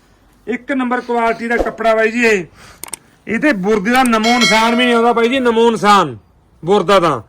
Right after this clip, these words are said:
ਕੁਆਲਿਟੀ ਇੱਕ ਨੰਬਰ ਹੈ ਬਾਈ ਜੀ ਕਵੇਰ ਦੀ, ਇੱਕ ਨੰਬਰ ਕੁਆਲਿਟੀ ਹੈ। ਤੇ ਇਹਦੇ ਵਿੱਚ ਰੰਗ ਬਾਈ ਜੀ ਆਪਣੇ ਕੋਲੇ ਮਿਲ ਜਾਣਗੇ ਦਸ ਬਾਰਾਂ ਰੰਗ। ਦੇਖੋ ਬਾਈ ਚੈੱਕ ਕਰ ਲਓ, ਦਸ ਬਾਰਾਂ ਰੰਗ ਆਪਣੇ ਕੋਲ ਤਿਆਰ ਹੈ ਇਹਦੇ।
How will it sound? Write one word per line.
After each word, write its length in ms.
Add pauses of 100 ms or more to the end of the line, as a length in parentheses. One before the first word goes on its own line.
(380)
ਕੁਆਲਿਟੀ 480 (120)
ਇੱਕ 160
ਨੰਬਰ 320
ਹੈ 120
ਬਾਈ 140
ਜੀ 140
ਕਵੇਰ 360
ਦੀ, 260 (1040)
ਇੱਕ 220
ਨੰਬਰ 260
ਕੁਆਲਿਟੀ 560
ਹੈ। 160
ਤੇ 140
ਇਹਦੇ 300
ਵਿੱਚ 180
ਰੰਗ 280
ਬਾਈ 200
ਜੀ 80
ਆਪਣੇ 300
ਕੋਲੇ 180
ਮਿਲ 180
ਜਾਣਗੇ 280
ਦਸ 260
ਬਾਰਾਂ 300
ਰੰਗ। 180
ਦੇਖੋ 320
ਬਾਈ 140
ਚੈੱਕ 280
ਕਰ 160
ਲਓ, 180 (540)
ਦਸ 240
ਬਾਰਾਂ 260
ਰੰਗ 160
ਆਪਣੇ 220
ਕੋਲ 140
ਤਿਆਰ 400
ਹੈ 60
ਇਹਦੇ। 220